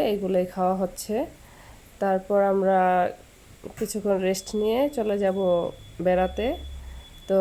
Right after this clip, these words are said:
এখন আমার, <clears throat> এখন আমার মেয়ে, যে আমরা বের হয়েছিলাম, উম, যাওয়ার জন্য, তো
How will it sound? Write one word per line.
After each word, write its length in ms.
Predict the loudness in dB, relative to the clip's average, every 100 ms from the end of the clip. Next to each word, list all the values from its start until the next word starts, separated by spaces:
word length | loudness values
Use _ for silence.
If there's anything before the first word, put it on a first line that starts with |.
| 4
এখন 340 | 4 2 2 2
আমার, 260 | 4 4 4 2 -8 -10 -2 -2 -4 -12 -20
<clears throat> 920 | -20 -20 -20 -20 -20 -20 -16 -4 -4
এখন 180 | 0 0
আমার 240 | 2 2 0
মেয়ে, 260 | 0 0 -2
যে 120 | 0
আমরা 220 | 0 0 -2
বের 240 | -2 0 0
হয়েছিলাম, 560 | 0 -2 -2 -4 -2 -2 -2 -6 -6
উম, 200 | -4 -4 -6 -12 -6
যাওয়ার 360 | -2 0 0 -2
জন্য, 220 | -2 -2 -2
তো 100 | -2